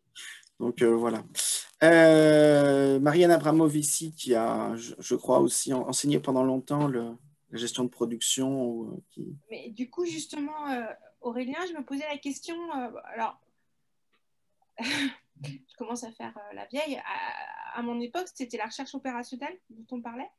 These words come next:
Speaker 2: Et, euh, et, et donc, je voulais te, te signaler que l'École normale supérieure de Cachan, ex E N sept,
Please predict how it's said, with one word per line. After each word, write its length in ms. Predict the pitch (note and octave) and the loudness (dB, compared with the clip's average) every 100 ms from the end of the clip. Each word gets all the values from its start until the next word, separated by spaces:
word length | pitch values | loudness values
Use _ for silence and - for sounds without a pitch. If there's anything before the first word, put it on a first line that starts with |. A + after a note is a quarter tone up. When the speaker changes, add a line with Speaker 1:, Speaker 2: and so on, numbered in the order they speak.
| _ _ _ _ _ _ _ _ _ _ - | _ _ _ _ _ _ _ _ _ _ -14
Speaker 2:
Et, 280 | A#3 A3+ G#3+ | -12 -10 -8
euh, 640 | G#3 G#3 G#3 G3+ F3 A#2+ - _ | -8 -8 -8 -10 -10 -12 -14 _
et, 340 | B3+ A3+ A#3 B3 | -10 -8 -6 -6
et 60 | |
donc, 180 | B3 B3+ | -4 -2
je 60 | A#3+ | -2
voulais 200 | D#4 D#4+ | -8 -8
te, 340 | C#4 B3+ B3 | -8 -6 -6
te 120 | B3 | -8
signaler 540 | B3 B3+ C4+ C#4 F#4 - | -10 -4 -4 -2 -6 -6
que 480 | C4+ B3 A#3 D#3+ A2+ | -6 -4 -4 -6 -8
l'École 280 | A#3+ C#4 C#4+ | -8 -6 -6
normale 340 | C#4 C#4 C#4+ | -4 -4 -6
supérieure 720 | - A#3 A#3 B3 B3+ B3 A3+ | -12 -10 -8 -6 -4 -6 -8
de 100 | A3 | -12
Cachan, 480 | A3 A#3 A3+ D#4+ F#4+ _ _ _ _ _ _ _ _ _ | -12 -10 -8 -12 -12 _ _ _ _ _ _ _ _ _
ex 260 | A#3+ - C4 | -8 -4 -2
E 40 | |
N 120 | A#3+ | -2
sept, 420 | A#3 - D#4+ F4 | -4 -6 -6 -6